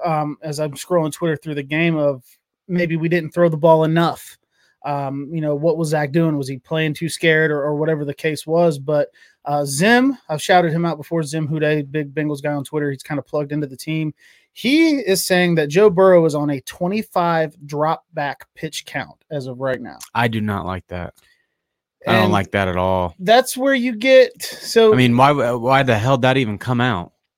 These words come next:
Speaker 1: That's just what he, it didn't come from, you know, any big reporters
Speaker 2: Yeah,
Speaker 1: with the blue
Speaker 2: but
Speaker 1: check marks.
Speaker 2: you're in the regular season, man. Fuck that.
Speaker 1: So
Speaker 2: It's
Speaker 1: Burrow
Speaker 2: time to ball.
Speaker 1: averaged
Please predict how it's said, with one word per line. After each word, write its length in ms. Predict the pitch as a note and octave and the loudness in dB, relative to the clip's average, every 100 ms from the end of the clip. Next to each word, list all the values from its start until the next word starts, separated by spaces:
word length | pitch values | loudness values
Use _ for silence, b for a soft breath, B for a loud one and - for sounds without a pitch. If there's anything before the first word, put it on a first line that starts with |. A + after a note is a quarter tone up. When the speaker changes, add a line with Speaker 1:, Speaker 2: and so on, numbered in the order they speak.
| - - - | -20 -18 -2
Speaker 1:
That's 360 | F3 G3 - | 0 0 -2
just 220 | F#3+ A#3+ A3+ | -2 -2 0
what 140 | G3 | -2
he, 80 | A#3 | 0
it 160 | A3 | 0
didn't 180 | A#3+ C4+ | 0 0
come 220 | A#3 B3 | -2 -2
from, 260 | - A#3+ A3+ | 0 0 0
you 100 | G#3+ | 0
know, 140 | G3+ | 0
any 180 | G3 F#3+ | 0 -2
big 300 | D#3+ F3+ F3+ | 0 2 2
reporters 480 | F3+ F3+ F#3 F3 A#2 | -2 -2 0 0 2
Speaker 2:
Yeah, 360 | A#2 A2+ G#2+ F3+ | 4 4 2 0
Speaker 1:
with 40 | |
the 40 | G#3+ | 0
blue 0 | |
Speaker 2:
but 80 | |
Speaker 1:
check 160 | A3+ E3+ | 0 0
marks. 260 | C#3 C#3+ D3 | -2 0 2
Speaker 2:
you're 140 | F3 | 4
in 60 | A2+ | 4
the 80 | |
regular 360 | A2 B2 G#2 F#2 | 4 2 2 -2
season, 400 | - C#3 A2+ G#2 | -2 -2 -2 -2
man. 180 | G#2 G#2 | -4 -4
Fuck 360 | - C#3 C3 | 0 2 2
that. 340 | G2+ G#2+ G#2 - - | -2 0 0 -4 -8
Speaker 1:
So 180 | - | -4
Speaker 2:
It's 100 | E3 | -4
Speaker 1:
Burrow 360 | D3+ A#3 C#4 B3 | 2 6 6 6
Speaker 2:
time 160 | E3+ F3 | 4 4
to 60 | |
ball. 120 | B2 | 4
Speaker 1:
averaged 420 | D#3+ D3+ D3+ - | 4 2 -6 -16